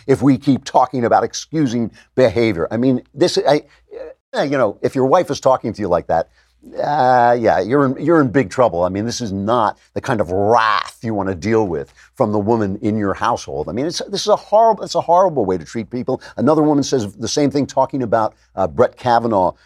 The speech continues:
She said, "We had some friends over for dinner, and we had an argument about whether this kind of trial by mob that's happened in the press is unfair. My friends, a man and a woman, took the position that a man shouldn't have his reputation ruined because of an allegation.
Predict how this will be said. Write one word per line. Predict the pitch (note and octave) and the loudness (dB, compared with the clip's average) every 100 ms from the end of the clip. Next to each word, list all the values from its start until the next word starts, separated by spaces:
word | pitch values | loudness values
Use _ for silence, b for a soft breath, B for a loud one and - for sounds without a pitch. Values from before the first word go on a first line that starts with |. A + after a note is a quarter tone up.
| b | b
She | - A2 | -14 -6
said, | A2+ | -4
"We | F3 | 0
had | A3 F3+ | 2 2
some | A#2+ | -2
friends | - D3+ D#3 | -4 -2 2
over | B2 G2 F#2 | 2 0 -4
for | G3 | -10
dinner, | E3+ D#3 D3 | -2 0 0
and | A#2 A2 | -2 -4
we | F3 | 0
had | D#3+ G#2+ | 2 2
an | G2+ | 0
argument | A#2 C3 B2+ B2 | 0 0 -2 0
about | G2+ F#2 | 0 0
whether | A#2 B2+ | 0 -2
this | A2 A2 | -4 -8
kind | - B2+ G#2 | -6 -6 -6
of | - | -8
trial | - C3+ C3+ | -2 2 4
by | A2+ G#2 | 2 -2
mob | F#2+ A#2 C#3 A#2 G#2 b b | 0 0 2 2 0 b b
that's | G2+ - | -10 0
happened | B2+ C3+ A2+ | 2 2 -4
in | |
the | G#2 | -6
press | - C3 B2 | -2 0 0
is | A2 - - | -4 -10 -4
unfair. | C#3+ C#3 - C3 A2+ D2 - b - | -4 -4 -2 0 2 0 -6 b -8
My | F#2 | -8
friends, | - - E3+ G#2+ G#2+ | -4 0 2 0 -2
a | G2 | -2
man | F#2 A#2 C#3+ | 0 0 0
and | D3 | 0
a | |
woman, | C3+ G#2 F#2+ | 0 0 -2
took | B2 D3+ | -6 -6
the | D#3 | -6
position | C#3+ C3 C3 C#3+ | -6 -6 -6 -2
that | G#2+ | -2
a | |
man | F#2 A2+ C3 | 0 0 -2
shouldn't | C3 F3 D3 | -2 -6 -4
have | B2 A#2+ | 0 0
his | G2+ | 0
reputation | C3+ - A2+ E3+ F#3 C3 G2+ | -2 -2 -4 -2 -2 -2 -4
ruined | G2 A2+ A2+ B | -2 -2 -6 B
because | - - G#2+ | -8 -2 0
of | A2 | 0
an | A2 | 0
allegation. | C3+ C3 A2+ D#3+ E3 E2 | 0 2 0 -2 -2 -6